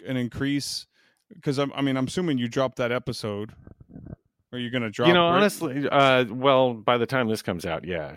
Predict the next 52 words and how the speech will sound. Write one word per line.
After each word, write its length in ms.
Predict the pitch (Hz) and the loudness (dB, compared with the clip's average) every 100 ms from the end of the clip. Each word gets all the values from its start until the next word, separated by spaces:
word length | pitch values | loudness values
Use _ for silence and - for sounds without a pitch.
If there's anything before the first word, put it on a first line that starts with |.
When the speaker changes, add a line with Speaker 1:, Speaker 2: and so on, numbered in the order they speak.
| - | -10
Speaker 2:
'cause 120 | 104 | -4
that's 180 | 101 - | -4 -4
coming 180 | 117 92 | -4 -4
out 120 | 78 | -4
Monday, 340 | 85 80 76 - _ | -8 -8 -12 -14 _
so. 340 | - 90 85 - | -6 -6 -6 -8
Speaker 1:
Oh, 240 | 175 190 | -2 0
very 240 | 143 170 175 | 0 0 -2
cool. 480 | - 185 151 110 107 | -4 -2 -2 -4 -8
Very 240 | 113 160 160 | -10 -8 -8
cool. 440 | - 175 143 113 _ _ _ _ _ _ _ _ - | -8 -6 -6 -10 _ _ _ _ _ _ _ _ -8
Man, 200 | 170 143 | -6 -4
so 120 | 135 | -4
that, 160 | 156 147 | -6 -4
that 160 | 175 | -6
should 220 | - 143 | -6 -8
be 80 | 131 | -4
able 180 | 143 139 | -4 -4
to 240 | 139 127 - _ _ | -4 -4 -6 _ _
get 260 | 135 139 - | -8 -6 -4
you 80 | 135 | -6
going 380 | 131 131 156 139 | -2 -2 0 -2
with 180 | 127 | -4
a, 320 | 131 117 113 - | -4 -4 -4 -8
with 200 | - 120 | -14 -12
a 40 | 117 | -10
presence 480 | - 147 151 131 | -6 -4 -4 -6
out, 180 | 120 113 _ - | -6 -8 _ -10
you 80 | 123 | -8
know, 180 | 117 | -6
on 220 | 117 117 110 | -8 -8 -8
Twitter 380 | - 180 208 | -8 -10 -8
at 120 | 117 113 | -10 -10
least. 360 | 165 170 - | -10 -12 -10
I 60 | 120 | -8
mean, 220 | 120 117 | -6 -6
and 160 | 107 113 | -6 -6
any 160 | 120 127 | -2 0
Speaker 2:
Well, 140 | 170 | 0
Speaker 1:
of 60 | 170 | -2
Speaker 2:
it's, 100 | - | -4
Speaker 1:
your 80 | 156 | -6
Speaker 2:
it's, 300 | 151 - - | -6 -10 -4
it's, 300 | 160 - - | -4 -4 -2
it's 220 | 175 160 | -2 -2
weird 380 | 151 196 226 208 | -2 0 2 2
how 240 | 196 180 | 2 2
it 40 | 156 | 2
works 320 | 143 139 - | 2 -2 0
out, 220 | 143 135 | 0 0
the 80 | - | -2
stuff 380 | 104 - 131 123 | -6 0 0 0